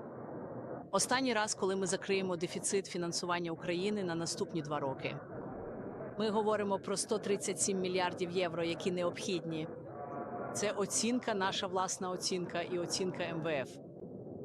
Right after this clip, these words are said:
І ми зобов'язалися покрити дві третини цієї суми, а дев'яносто мільярдів євро. Я запропонував два варіанти, дві опції для цього фінансування. Один, то це фінансування через бюджет Є С,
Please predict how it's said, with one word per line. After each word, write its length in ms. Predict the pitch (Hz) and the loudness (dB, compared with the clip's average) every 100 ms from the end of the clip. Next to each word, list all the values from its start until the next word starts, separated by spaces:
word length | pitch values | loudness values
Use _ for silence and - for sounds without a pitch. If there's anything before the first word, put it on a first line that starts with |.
| - - - - | -8 -10 -10 -4
І 80 | 202 | 0
ми 140 | 208 | 2
зобов'язалися 760 | 220 208 202 202 214 220 208 208 | 2 2 0 0 0 0 -2 -4
покрити 420 | 202 - 214 214 | -4 0 0 0
дві 180 | 170 208 | -2 -2
третини 420 | 208 202 202 190 | -2 -2 -2 0
цієї 300 | 180 190 185 | -2 0 0
суми, 340 | 180 233 233 220 | 0 -2 -2 -2
а 80 | |
дев'яносто 560 | 190 190 190 190 190 190 | -2 0 0 0 -2 -2
мільярдів 480 | 180 175 170 160 170 | -2 0 -2 -2 -2
євро. 360 | 160 135 135 156 - - - - - - - - - - - - | 0 0 -2 -8 -12 -14 -14 -14 -14 -12 -12 -14 -14 -14 -14 -12
Я 320 | 165 190 190 | -4 0 0
запропонував 840 | 202 214 202 - 196 190 190 185 185 - - | 0 -2 -2 -2 0 2 2 2 0 -6 -10
два 300 | 175 156 190 | -6 0 2
варіанти, 760 | 190 190 185 175 190 - 190 180 - | 2 2 2 2 0 0 0 0 -2
дві 180 | 165 202 | 0 2
опції 560 | 190 190 - - 180 | 4 2 2 0 2
для 140 | 160 165 | 2 0
цього 240 | - 175 | 0 0
фінансування. 840 | - 165 165 - 170 165 156 196 277 - - - - - - - - - - | 0 -2 0 0 2 0 0 -2 -4 -6 -10 -10 -8 -6 -6 -6 -8 -8 -6
Один, 360 | 190 165 269 269 | -2 2 4 4
то 120 | 220 | 2
це 180 | - 220 | 0 0
фінансування 680 | 214 202 190 208 202 202 196 | 0 0 0 2 2 2 0
через 360 | - 202 190 | 0 0 0
бюджет 460 | - 190 190 180 175 | 0 2 0 0 2
Є 220 | 170 170 | 2 2
С, 220 | 233 - | 2 -2